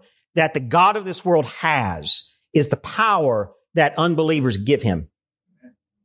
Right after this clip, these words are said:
That's it. So on one hand, we can blame the devil,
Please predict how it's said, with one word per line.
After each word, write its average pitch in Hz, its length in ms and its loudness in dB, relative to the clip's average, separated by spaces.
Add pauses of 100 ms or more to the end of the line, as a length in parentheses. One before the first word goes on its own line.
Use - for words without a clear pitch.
(260)
That's 139 160 -2
it. 302 180 2 (2000)
So 220 180 0
on 214 160 2
one 294 220 2
hand, 285 200 -2
we 233 80 2
can 208 180 -2
blame 233 320 2
the 196 60 -4
devil, 202 600 -2